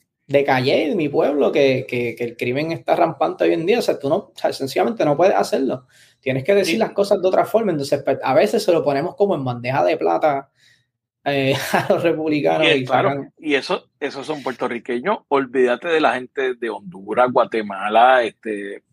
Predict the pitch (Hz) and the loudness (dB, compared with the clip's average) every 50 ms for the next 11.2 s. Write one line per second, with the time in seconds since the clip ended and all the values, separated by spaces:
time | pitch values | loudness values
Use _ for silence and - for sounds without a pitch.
0 | _ _ - 131 127 113 110 104 - - 120 110 107 101 101 101 98 92 98 98 | _ _ -8 -6 -4 -2 -2 -2 0 0 0 2 2 2 0 -2 -2 -4 -4 -2
1 | 107 113 135 160 156 123 - - - 117 113 95 - 139 143 160 170 - - - | 2 2 4 4 2 0 -2 -6 -6 -6 -6 -4 -2 0 2 2 2 0 -2 -6
2 | 123 - - - 120 110 98 127 127 143 165 170 - - 123 - - - 107 107 | -12 -10 -8 -6 -6 -6 -2 -2 0 0 0 0 -2 -4 -8 -8 -8 -8 -8 -8
3 | - - 151 170 175 - 190 101 98 - 175 190 - 185 156 - _ _ _ - | -4 -4 -2 -2 -2 -2 -4 -8 -8 -8 -8 -6 -2 -2 -4 -4 _ _ _ -20
4 | - - - - - - 143 117 - - _ _ _ _ _ _ _ - 151 151 | -20 -20 -20 -8 0 0 0 0 0 -4 _ _ _ _ _ _ _ -2 -2 -2
5 | - 139 143 135 - - 202 - - - - 139 135 147 - 214 196 185 180 175 | 0 2 2 2 2 2 2 0 0 2 2 2 2 2 2 4 4 6 6 4
6 | 170 - - 165 160 151 139 127 123 151 180 196 190 175 156 139 143 147 127 117 | 2 2 2 2 4 4 4 2 2 2 2 2 0 0 -2 -2 -4 -4 -4 -2
7 | 127 127 143 156 165 160 160 165 - 147 147 139 - 147 139 135 147 151 160 165 | -4 -4 -4 -4 -6 -6 -6 -6 -6 -8 -8 -6 -4 -4 -4 -2 -2 -4 -6 -6
8 | 156 147 151 143 139 139 139 127 - - 131 131 139 147 151 - - 131 135 131 | -4 -2 -4 -4 -4 -4 -8 -8 -6 -4 -4 -2 -2 -2 -2 -2 -4 -4 -6 -6
9 | - - 117 113 - - 127 127 135 139 139 139 139 139 143 175 180 - 156 131 | -4 -6 -6 -6 -6 -2 0 2 2 2 0 -2 -2 -2 0 0 0 0 -2 -2
10 | _ _ _ - _ - - 147 139 131 127 131 - - 147 131 120 113 117 147 | _ _ _ -20 _ -8 -2 2 4 4 4 4 2 -2 -2 0 0 2 2 0
11 | 170 - - | -2 -4 -14